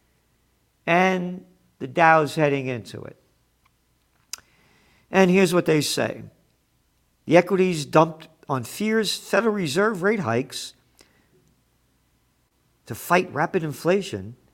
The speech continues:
would tip the economy into recession. We just had negative G D P growth. Dip it into recession? And again, they're all saying it's stagflation.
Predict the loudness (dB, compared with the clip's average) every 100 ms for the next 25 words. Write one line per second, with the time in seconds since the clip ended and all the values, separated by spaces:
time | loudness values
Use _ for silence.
0 | _ -4 -2 0 -2 0 -4 -4 -6 -6
1 | -4 -6 -8 -8 -8 -6 -6 -6 -12 -18
2 | -20 _ _ _ _ _ _ _ _ _
3 | _ _ _ _ -10 -2 -2 0 4 6
4 | 6 4 -4 -20 _ 2 2 4 2 0
5 | -2 -4 -2 -4 0 0 0 -6 -6 -8
6 | -14 -20 _ _ _ _ -2 0 0 -2
7 | -4 -6 -6 -4 -2 -2 -6 -14 -16 _
8 | _ _ _ -6 -2 4 4 4 0 0
9 | 2 2 0 0 2 2 0 -4 -6 4
10 | 6 6 2 0 2 2 0 -8 -14